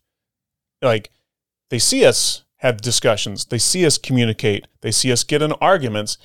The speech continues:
and then it's okay, you know, th-, but they also see us cleaning the fucking house, and they say, "That's important, we need to do this." I think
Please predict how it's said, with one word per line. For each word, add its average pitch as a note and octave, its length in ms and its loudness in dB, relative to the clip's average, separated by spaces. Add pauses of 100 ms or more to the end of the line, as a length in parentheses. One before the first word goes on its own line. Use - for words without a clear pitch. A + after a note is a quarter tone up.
(180)
and C3+ 160 2
then C#3 160 4
it's C#3 160 0
okay, B2+ 640 0 (260)
you C3 80 -6
know, A2+ 160 2
th-, B2 180 -10
but B2+ 220 0
they C#3 140 4
also D3+ 320 4
see D#3+ 180 0
us D#3+ 140 0
cleaning D#3 440 0
the D3+ 60 0
fucking D3 360 0
house, C3+ 420 0
and A2+ 100 -2
they A2 60 0
say, A2 300 0 (280)
"That's A2 240 0
important, C3 520 2
we A2+ 120 -2
need A2+ 180 -2
to C3 60 -2
do C3+ 200 2
this." G#2+ 180 2 (340)
I C#3 60 2
think D#3 340 -2